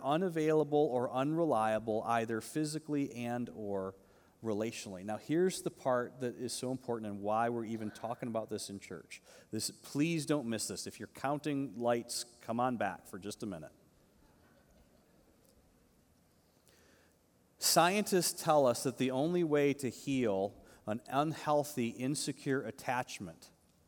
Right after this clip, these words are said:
is through a healthy relationship, a healthy, loving relationship. There is no pill that heals this. There is no twelve-step program.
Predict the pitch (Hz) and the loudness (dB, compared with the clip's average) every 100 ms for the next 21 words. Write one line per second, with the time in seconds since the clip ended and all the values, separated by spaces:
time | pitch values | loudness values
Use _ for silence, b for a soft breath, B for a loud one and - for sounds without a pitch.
0 | - B B 113 - 131 120 110 - 131 | -20 B B -4 -4 0 0 0 0 -2
1 | 127 - 117 110 - - 110 104 104 - | 0 -2 -2 -4 -10 -10 -2 0 0 -2
2 | 95 - 87 - _ B B 98 - - | -12 -14 -14 -16 _ B B -6 -4 0
3 | 139 135 135 123 117 B B 107 101 117 | 0 0 -2 -2 -2 B B -2 2 4
4 | 110 110 104 107 107 98 101 107 110 - | 2 -2 -4 -6 -4 0 2 0 -6 -8
5 | 101 - 131 135 160 135 135 143 160 160 | -4 2 2 4 2 4 2 4 4 0
6 | - 165 127 104 104 117 - 147 139 113 | 0 4 6 4 2 -4 -6 -2 0 0
7 | 92 87 71 - - - - _ - - | -4 -8 -10 -8 -10 -12 -20 _ -20 -20
8 | _ _ _ _ _ _ _ _ - B | _ _ _ _ _ _ _ _ -20 B
9 | 139 131 123 131 120 - 120 139 - 151 | 4 4 4 0 0 2 4 4 2 0
10 | - - 156 147 151 156 | 0 -2 0 0 -2 -4